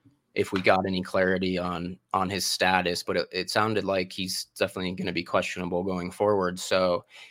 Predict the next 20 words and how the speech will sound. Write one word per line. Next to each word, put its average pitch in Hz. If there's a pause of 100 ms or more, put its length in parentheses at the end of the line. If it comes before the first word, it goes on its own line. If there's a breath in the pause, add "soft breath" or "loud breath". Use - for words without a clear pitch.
(400 loud breath)
is 104
Gabe 120
Davis 95
a 95
guy 90
that 90
you 87 (280)
would 92
trust -
in 92
your 90
lineup? 92
And, 90
and 92
what 90
do 92
you 92
think 92
of 87
him? 92